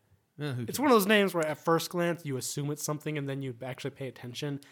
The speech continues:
Speaker 2: and you
Speaker 1: Right.
Speaker 2: realize it's something <laughs> else.
Speaker 1: Well, anyways, the very funny one I have.
Speaker 2: Okay.
Speaker 1: So I know you're familiar with The Invisible Man.
Speaker 2: Yes.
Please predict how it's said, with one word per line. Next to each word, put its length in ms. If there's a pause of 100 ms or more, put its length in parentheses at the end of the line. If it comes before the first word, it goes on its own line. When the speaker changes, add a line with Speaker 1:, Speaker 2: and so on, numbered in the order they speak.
Speaker 2:
and 200
you 40
Speaker 1:
Right. 160
Speaker 2:
realize 440
it's 120
something 360
<laughs> 40
else. 640
Speaker 1:
Well, 140
anyways, 460
the 160
very 280
funny 320
one 160
I 80
have. 300 (180)
Speaker 2:
Okay. 160
Speaker 1:
So 80
I 140
know 140
you're 120
familiar 540
with 320
The 80
Invisible 500
Man. 400 (300)
Speaker 2:
Yes. 420